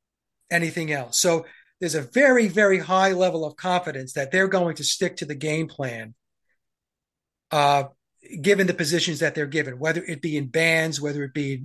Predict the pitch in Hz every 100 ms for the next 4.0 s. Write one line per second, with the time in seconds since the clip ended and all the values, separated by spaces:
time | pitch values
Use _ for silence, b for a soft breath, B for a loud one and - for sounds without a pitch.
0 | - 147 131 139 - 151 135 - 147 139
1 | 139 180 143 135 - 143 143 139 135 135
2 | 127 - - - _ _ _ - 156 143
3 | 143 127 135 - 135 - 127 127 120 -